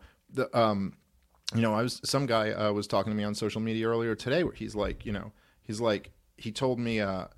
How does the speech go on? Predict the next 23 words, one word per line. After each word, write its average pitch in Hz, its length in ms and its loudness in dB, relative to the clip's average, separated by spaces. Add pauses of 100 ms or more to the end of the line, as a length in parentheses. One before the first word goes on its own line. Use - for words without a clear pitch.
(380)
that - 240 -2 (100)
he, 123 240 -6
he's 127 320 0
been 113 220 0
in 113 180 0
the 107 60 2
Libertarian 110 520 0
Party 104 480 0
for 104 220 -2
forty 123 420 0
years, 101 540 -2 (180)
and 107 100 0
I 117 120 4
haven't 113 340 0
earned 110 300 2
the 98 80 -2
right 95 480 0 (460)
to 107 100 -4
say 110 220 4
what 101 220 0
needs 101 360 -2
to 101 100 -6
happen 87 480 -4